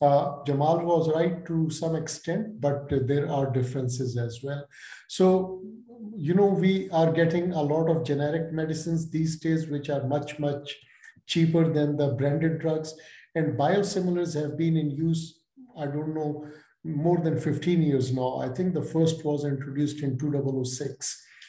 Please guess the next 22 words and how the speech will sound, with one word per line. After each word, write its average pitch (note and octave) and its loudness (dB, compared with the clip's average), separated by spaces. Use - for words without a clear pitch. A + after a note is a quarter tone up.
right? E3 2
So - 0
this - 2
is G3+ 2
chemical F3 4
synthesis F3 0
and D#3 2
this D3+ -2
is D#3+ -2
a C#3 0
biological B2+ -2
source. - -12
Uh, C#3 4
the C#3 6
molecules F3+ 4
are D3 2
similar F3+ 2
and D3 -2
they D3+ 2
are D3 2
smaller F3 0
molecules. C#3 -2